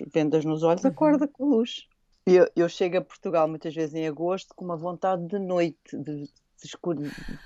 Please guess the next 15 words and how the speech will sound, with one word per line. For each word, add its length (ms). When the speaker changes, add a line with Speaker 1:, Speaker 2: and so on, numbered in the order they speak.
Speaker 1:
ter 160
uma 180
noite. 580
<laughs> 300
Porque 440
Speaker 2:
Eu 120
Speaker 1:
é, 20
Speaker 2:
confesso 400
Speaker 1:
sim. 40
Speaker 2:
que 60
para 160
mim 240
seria 680
um 140
problema. 600